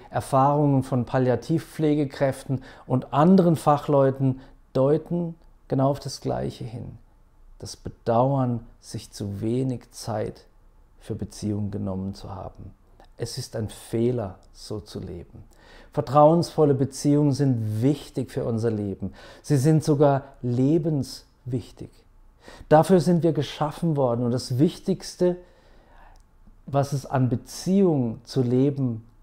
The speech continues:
und zu entdecken gilt, ist die Beziehung zu Gott.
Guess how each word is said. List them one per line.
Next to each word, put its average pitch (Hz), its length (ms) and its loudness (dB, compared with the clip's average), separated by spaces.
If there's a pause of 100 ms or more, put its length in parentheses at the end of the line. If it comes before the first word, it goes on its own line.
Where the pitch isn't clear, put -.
(220)
und 113 140 -4
zu - 80 -6
entdecken 127 580 -4
gilt, 110 480 -6 (840)
ist - 180 -8
die 117 60 -4
Beziehung 107 480 -6
zu - 140 -12
Gott. 95 360 -8